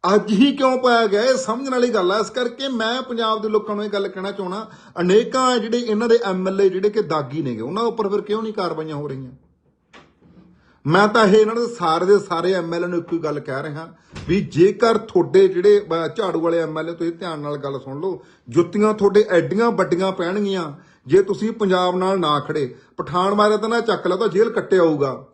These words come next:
ਉਹਦਾ ਜੇਲ੍ਹ ਕੱਟਿਆ ਹੋਊਗਾ, ਕੋਈ ਚੱਕਰ ਨਹੀਂ। ਪਰ ਉਹਨੂੰ ਲੋਕਾਂ ਨੇ, ਉਹਨਾਂ ਨੂੰ,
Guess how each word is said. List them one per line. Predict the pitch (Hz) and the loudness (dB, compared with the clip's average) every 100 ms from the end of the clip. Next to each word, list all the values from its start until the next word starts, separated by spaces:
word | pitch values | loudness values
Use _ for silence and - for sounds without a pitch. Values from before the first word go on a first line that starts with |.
| _ _ - | _ _ -4
ਉਹਦਾ | 202 | 0
ਜੇਲ੍ਹ | 208 175 240 | 2 2 2
ਕੱਟਿਆ | 233 - 190 | -2 0 2
ਹੋਊਗਾ, | 175 175 | 4 0
ਕੋਈ | 190 180 | -2 -2
ਚੱਕਰ | 185 196 | -2 -2
ਨਹੀਂ। | 220 | -4
ਪਰ | 233 247 | -4 -4
ਉਹਨੂੰ | 240 254 | -4 2
ਲੋਕਾਂ | 220 - 240 | 2 2 -2
ਨੇ, | 240 | -2
ਉਹਨਾਂ | 247 | -4
ਨੂੰ, | 240 190 | -6 -10